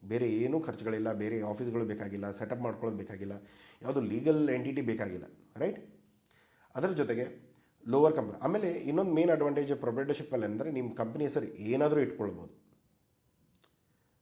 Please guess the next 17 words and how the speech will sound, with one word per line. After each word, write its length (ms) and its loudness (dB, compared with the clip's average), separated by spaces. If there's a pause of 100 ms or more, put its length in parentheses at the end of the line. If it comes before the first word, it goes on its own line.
(180)
ರೈಟ್? 380 -2 (640)
<coughs> 400 4
ಅದನ್ನ 200 2
ಎಲ್ಲೂ 160 2
ಹೋಗಿ 180 -2
ಚೆಕ್ 240 -8
ಮಾಡೋ 160 4
ಅವಶ್ಯಕತೆಗಳಿಲ್ಲ. 800 -4 (300)
ನೀವು 160 -4
ಲೀಗಲಾಗಿ 420 0
ಏನು 120 0
ಇಟ್ಕೊಳ್ಳೋಕ್ಕಾಗತ್ತೆ 560 -4
ಆ 100 -8
ಹೆಸರನ್ನ 300 -10
ಇಟ್ಕೊಳ್ಬೋದು. 680 -8 (1040)
ಲೋವರ್ 260 6
ಕಂಪ್ಲೈನ್ಸಸ್, 600 0